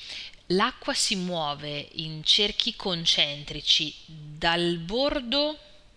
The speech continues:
dal cerchio, dal bordo al centro e dal centro al bordo. Avete presente,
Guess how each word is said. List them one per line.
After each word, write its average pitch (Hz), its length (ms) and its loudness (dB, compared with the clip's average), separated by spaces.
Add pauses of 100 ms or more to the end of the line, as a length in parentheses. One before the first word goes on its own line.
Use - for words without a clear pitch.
(140)
dal 131 200 -6
cerchio, - 440 -4
dal 147 180 -6
bordo 226 540 -2
al 156 320 0
centro 139 840 0 (1160)
e 156 120 -4
dal 156 220 -2
centro 214 600 4
al 156 220 -2
bordo. 151 680 -4 (920)
Avete 151 180 -10
presente, 160 560 -2